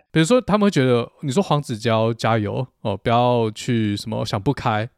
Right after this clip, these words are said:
那那些被害者怎么办？你有想过他们的感受吗？难道他们就活该吗？<laughs> 对不对？你应该想得出来会有一群人这样讲吧？所以，呃，简言之啊，就是很多人会觉得自己想法就一定是对的，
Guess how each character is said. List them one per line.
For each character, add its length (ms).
那 120
那 60
些 140
被 160
害 140
者 120
怎 80
么 60
办？ 140
你 60
有 40
想 180
过 120
他 180
们 80
的 60
感 160
受 200
吗？ 240
难 120
道 80
他 80
们 40
就 80
活 200
该 240
吗？ 260
<laughs> 400
对 120
不 60
对？ 200
你 80
应 60
该 180
想 180
得 60
出 120
来 140
会 140
有 100
一 60
群 120
人 120
这 40
样 140
讲 160
吧？ 160
所 180
以， 160
呃， 260
简 200
言 240
之 240
啊， 280
就 120
是 520
很 120
多 160
人 100
会 120
觉 100
得 60
自 140
己 60
想 180
法 100
就 140
一 80
定 180
是 80
对 260
的， 160